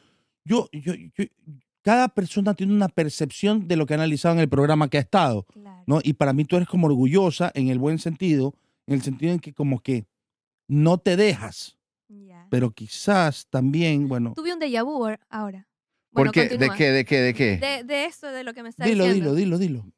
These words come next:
Speaker 2: No, o sea, tuve un déjà vu de esta imagen así que me estás diciendo que era
Speaker 3: Ah, qué
Speaker 2: orgullosa.
Speaker 1: loco.
Speaker 2: Ajá, en ese preciso momento, pero
Speaker 1: Como
Speaker 2: continúa.
Speaker 1: si hubiera pasado con,
Speaker 2: Claro,
Speaker 1: con nosotros mismos.
Speaker 2: lo, lo repetí.
Speaker 1: Eso es un glitch in the Matrix.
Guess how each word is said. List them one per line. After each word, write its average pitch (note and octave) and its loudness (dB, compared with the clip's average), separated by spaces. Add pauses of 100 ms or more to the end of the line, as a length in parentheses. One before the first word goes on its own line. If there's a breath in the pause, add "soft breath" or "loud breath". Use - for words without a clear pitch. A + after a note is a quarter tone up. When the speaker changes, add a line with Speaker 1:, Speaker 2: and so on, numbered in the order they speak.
Speaker 2:
No, D#4 -8 (360)
o A#3+ -8
sea, A#3 -4
tuve C#4+ -10
un E4 -10
déjà C4 -2
vu C#4 -8 (140)
de A#3+ -8
esta B3 -10
imagen A#3 -6
así A#3 -14
que A#3 -12
me A3 -12
estás A3 -10
diciendo A3 -10
que - 0
era A#2 4
Speaker 3:
Ah, A#2 2
qué A2+ 2
Speaker 2:
orgullosa. G#2+ -2
Speaker 1:
loco. C3 -2
Speaker 2:
Ajá, A3 -4
en G3+ -6
ese A3+ -6
preciso A3+ -14
momento, G#3+ -16
pero G#3 -20
Speaker 1:
Como F#3+ 2
Speaker 2:
continúa. F#3 0
Speaker 1:
si E3 6
hubiera G3+ 4
pasado G3 0
con, G3 0
Speaker 2:
Claro, A3+ 0
Speaker 1:
con E3+ 2
nosotros G#3+ 0
mismos. C#4 2
Speaker 2:
lo, B3 0 (220)
lo B3 -18
repetí. A3 -6 (1160)
Speaker 1:
Eso F3 2
es G#3 2
un G3 2
glitch G3 0
in D#3+ 2
the C#3+ 2
Matrix. D3 0